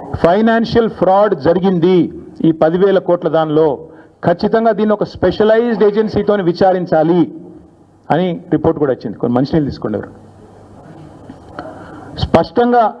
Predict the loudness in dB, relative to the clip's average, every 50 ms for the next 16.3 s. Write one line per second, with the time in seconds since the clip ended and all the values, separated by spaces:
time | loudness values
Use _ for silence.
0 | -6 -4 -4 -2 -2 -4 -2 -2 -4 -4 -2 -4 -2 -2 0 -2 -2 -4 -2 -4
1 | -4 -2 0 0 2 2 2 0 -2 -4 -14 -20 -20 -20 -12 _ -4 -2 0 0
2 | 0 2 0 0 0 0 0 0 0 0 -2 -4 -2 0 0 0 2 2 0 0
3 | -2 -4 -2 0 2 2 0 2 2 2 2 2 2 0 -2 -4 -4 -16 -20 -20
4 | -20 -20 -20 -20 _ -14 -10 -4 0 0 2 2 2 2 2 4 4 4 2 0
5 | -2 -2 -2 -2 -2 -2 -2 -2 -2 -2 -4 -8 -2 0 2 4 4 4 2 0
6 | -2 -2 -2 -2 0 2 2 2 2 2 0 -4 -10 -18 -20 -20 -20 -20 _ -20
7 | -20 -14 -4 -2 -2 -2 -2 -2 -2 -2 -2 -2 -6 -4 -4 -4 -2 -2 -4 -2
8 | -4 -6 -2 0 -2 0 2 2 0 0 0 -4 -10 -12 -14 -14 -14 -14 -16 -14
9 | -14 -14 -2 0 2 2 2 2 2 0 0 0 -2 -2 0 2 2 2 2 4
10 | 4 4 2 4 2 2 2 4 4 2 2 0 -2 -6 -16 -20 -20 -20 -20 _
11 | _ _ _ -4 -2 0 0 0 2 2 0 0 0 0 0 0 0 0 0 0
12 | 0 -2 0 -2 -4 -2 -2 -2 0 0 0 0 0 -2 -2 -2 -6 -10 -12 -12
13 | -4 0 2 2 2 2 2 2 2 2 2 2 2 2 2 2 2 2 2 2
14 | 2 0 0 0 0 -2 0 0 -2 -2 0 -2 -2 0 -2 0 0 0 0 0
15 | 0 0 0 0 -2 -4 -4 -4 -4 -4 -4 -2 -2 -2 -2 -4 -4 -4 -4 -2
16 | 0 0 0 0 -2